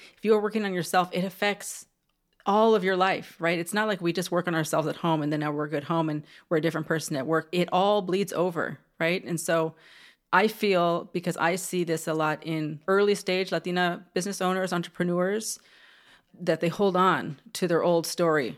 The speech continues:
of what's possible. There's a ceiling, but they've put that ceiling there, right? And this thing of, like, struggle and I need to do everything myself and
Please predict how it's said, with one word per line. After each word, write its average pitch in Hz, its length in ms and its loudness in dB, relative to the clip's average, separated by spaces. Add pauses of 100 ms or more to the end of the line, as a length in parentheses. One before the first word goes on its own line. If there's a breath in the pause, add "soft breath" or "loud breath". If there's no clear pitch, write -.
(160)
of 165 140 0
what's 156 200 -2
possible. 185 640 0
There's 180 200 2
a 175 60 0
ceiling, 170 640 2
but 175 140 -2
they've 220 180 4
put 233 220 0
that 196 160 0
ceiling 190 380 0
there, 147 340 -2 (240)
right? 175 360 -2 (580 loud breath)
And 175 320 2
this 180 300 0
thing 196 240 2
of, 175 120 2
like, 151 180 0
struggle 175 800 4
and 151 260 -2
I 170 80 2
need 185 120 0
to 175 80 -12
do 180 100 4
everything 151 320 0
myself 190 920 2 (120)
and 147 400 -2